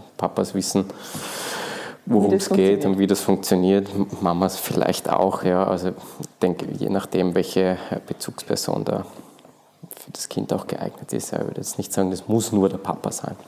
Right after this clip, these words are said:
Speaker 2: Genau, äh, was ich noch kurz sagen will, also die, das Cortison natürlich,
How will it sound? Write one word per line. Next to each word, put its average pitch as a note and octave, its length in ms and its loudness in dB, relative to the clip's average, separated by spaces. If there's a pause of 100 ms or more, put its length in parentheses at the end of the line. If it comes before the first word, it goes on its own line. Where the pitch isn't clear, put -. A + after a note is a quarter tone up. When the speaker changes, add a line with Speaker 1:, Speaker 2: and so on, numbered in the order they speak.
(1200)
Speaker 2:
Genau, F#3+ 520 0
äh, F3+ 240 2 (500)
was F3+ 140 0
ich G3 100 0
noch G#3+ 220 0
kurz - 200 0
sagen G3+ 300 2
will, G3 180 2
also F3 200 -2
die, F3+ 200 0
das F3 220 -2
Cortison F#3+ 500 2
natürlich, G#3 460 2